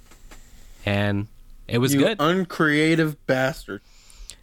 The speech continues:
Speaker 1: Nah, man, I was like, just like, "Hey, man, Jason." You know why? Because <laughs> I dress for comfort, and I wasn't gonna walk around. The people that wear full costumes on Halloween, I respect them. I respect their dedication,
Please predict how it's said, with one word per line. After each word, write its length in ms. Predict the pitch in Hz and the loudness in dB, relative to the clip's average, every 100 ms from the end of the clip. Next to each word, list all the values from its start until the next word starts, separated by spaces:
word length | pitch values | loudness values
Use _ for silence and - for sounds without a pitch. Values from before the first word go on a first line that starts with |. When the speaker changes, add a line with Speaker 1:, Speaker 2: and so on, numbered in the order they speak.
| - - | -14 -2
Speaker 1:
Nah, 240 | 127 214 | 2 4
man, 220 | 196 202 | 4 2
I 100 | 196 | 2
was 140 | 202 190 | 0 2
like, 220 | 202 175 | 2 2
just 160 | 190 196 | -2 -2
like, 140 | 185 | 0
"Hey, 120 | 240 | 0
man, 360 | 185 196 220 220 - - - - - - | 0 0 0 -6 -12 -20 -20 -20 -20 -10
Jason." 500 | 120 143 202 - 120 - - | -2 0 0 -2 -6 -6 0
You 80 | 151 | 4
know 100 | 180 | 4
why? 160 | 208 | 4
Because 580 | 170 - 160 151 135 - - - | 2 2 2 2 0 -8 -18 -20
<laughs> 220 | - _ | -20 _
I 160 | - 147 | -2 -2
dress 280 | 117 143 - | 2 0 0
for 140 | 127 | -4
comfort, 440 | - 135 131 131 110 | -2 -4 0 0 0
and 180 | 110 131 | -2 0
I 60 | |
wasn't 240 | 156 139 135 | 2 2 2
gonna 120 | 127 | 2
walk 220 | 127 131 | 2 2
around. 320 | 120 123 120 - - - | 0 0 -2 -4 -16 -8
The 80 | 139 | -4
people 300 | - 226 226 | 0 0 2
that 160 | 196 160 | 4 4
wear 160 | 151 127 | 2 0
full 300 | - 160 151 | -2 -2 0
costumes 520 | 131 135 - 156 151 | -2 -2 -2 -4 -2
on 80 | 160 | -2
Halloween, 520 | 160 165 175 180 180 - - - - - - | 0 0 0 -2 -4 -12 -20 -20 -20 -20 -8
I 100 | - | 0
respect 600 | 120 123 - - 190 - | 0 2 0 0 -2 -2
them. 140 | 139 123 | -2 0
I 40 | |
respect 500 | 120 120 - 143 135 | 0 -2 -2 -2 -2
their 120 | 120 | -2
dedication, 720 | 113 123 110 120 - 123 117 | 0 -2 -2 -4 -4 -4 -4